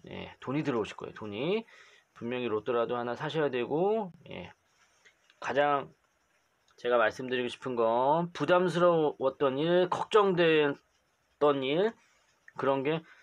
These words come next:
이제 조금씩 풀려나가는 그런 한 주가 되실 거예요. 자, 연애는 제가 아예 말씀을 안 드렸는데요. 예, 비즈니스가 이렇게 좋을 때는 크게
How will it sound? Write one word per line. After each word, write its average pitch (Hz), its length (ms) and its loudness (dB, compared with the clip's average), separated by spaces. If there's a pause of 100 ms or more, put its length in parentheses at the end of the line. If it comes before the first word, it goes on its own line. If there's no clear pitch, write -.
(180)
이제 104 180 -8
조금씩 147 560 -4
풀려나가는 120 960 -2
그런 127 300 -2
한 123 160 -4
주가 113 300 0
되실 - 300 -12
거예요. 87 260 -14 (1000)
자, 107 220 2
연애는 233 520 4
제가 170 400 6
아예 147 160 6
말씀을 143 460 4
안 101 180 2
드렸는데요. 131 840 -4
예, 95 220 -14
비즈니스가 196 640 2
이렇게 165 260 -2
좋을 131 280 -8
때는 151 440 -4 (460)
크게 - 420 0